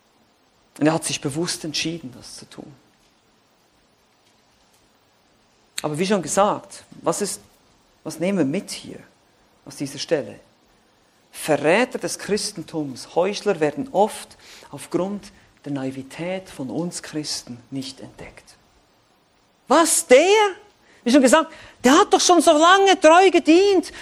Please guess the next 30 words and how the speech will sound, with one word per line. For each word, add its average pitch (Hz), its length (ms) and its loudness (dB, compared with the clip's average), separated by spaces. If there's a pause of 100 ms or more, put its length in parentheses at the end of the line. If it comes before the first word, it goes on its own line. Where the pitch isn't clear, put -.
(140)
Der 254 120 6
hat 349 100 2
doch, 339 100 4 (220)
wir 170 140 -2
kennen 240 320 4
doch 254 140 6
seine 254 360 2
Familie. 294 460 6 (180)
Das 156 80 -8
ist - 80 0
doch 185 140 2
alles 220 340 4
wunderbar. 262 640 6 (480)
Aber - 100 -12
die 147 80 -10
Frage 247 280 -6
ist, - 120 -10
kennst 240 300 -6
du 220 40 -6
ihn 156 140 -8
wirklich? - 640 -10 (1200)
Stelle 202 220 0
ich 220 100 -6
mir 208 80 -2
manchmal 202 300 -4
die 170 80 -14
Frage. 254 440 -8 (640)
Wenn 160 140 2
wir 180 100 0
uns 185 280 0